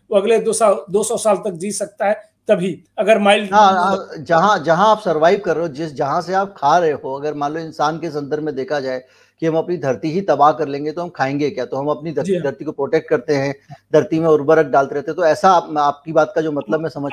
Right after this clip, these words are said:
Speaker 2: पा रहा हूँ कि
Speaker 1: जी हाँ।
Speaker 2: वायरस जो है, वो भी नहीं चाहता कि इंसान मर जाए, क्योंकि इंसान मर जाएगा तो वो कहाँ जिएगा?
Speaker 1: अब मैं हिंदुस्तान पे आता हूँ, तो इसलिए
Speaker 2: जी।
Speaker 1: जो है अभी पैनिक की जरूरत नहीं थी कि जिस, जिस तरीके से पैनिक की गई,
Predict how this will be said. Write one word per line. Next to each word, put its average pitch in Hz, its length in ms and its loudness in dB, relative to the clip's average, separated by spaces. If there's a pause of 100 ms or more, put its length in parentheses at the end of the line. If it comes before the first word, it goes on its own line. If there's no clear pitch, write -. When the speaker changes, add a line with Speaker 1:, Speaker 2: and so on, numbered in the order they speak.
Speaker 2:
पा 131 100 -2
रहा 139 100 -4
हूँ 165 80 -8
कि 175 80 -4
Speaker 1:
जी 202 80 0
हाँ। - 80 4
Speaker 2:
वायरस 190 220 2
जो 156 280 -2
है, 220 80 -2 (400)
वो 160 140 -2
भी 208 160 0
नहीं 202 180 4
चाहता 170 300 4
कि 214 100 -4
इंसान 185 300 0
मर 165 160 0
जाए, 156 180 0
क्योंकि 180 240 -8
इंसान 180 340 -2
मर 165 140 -2
जाएगा 165 300 0
तो 202 140 -4
वो 202 160 2
कहाँ 170 280 0
जिएगा? 131 440 -6 (580)
Speaker 1:
अब 226 100 6
मैं 254 180 6
हिंदुस्तान 240 500 2
पे 208 140 -4
आता 170 240 0
हूँ, 156 160 -10 (300)
तो 269 100 0
इसलिए 269 260 -4
Speaker 2:
जी। - 60 -2
Speaker 1:
जो 269 60 8
है 277 80 10
अभी 277 360 -4
पैनिक 254 400 -2
की 247 80 -8
जरूरत 233 340 2
नहीं 214 260 -2
थी 262 180 -8
कि 247 140 -8
जिस, 185 480 -12
जिस 233 160 -8
तरीके 220 220 -6
से 226 120 -6
पैनिक 220 360 -2
की 226 160 -10
गई, 262 160 -8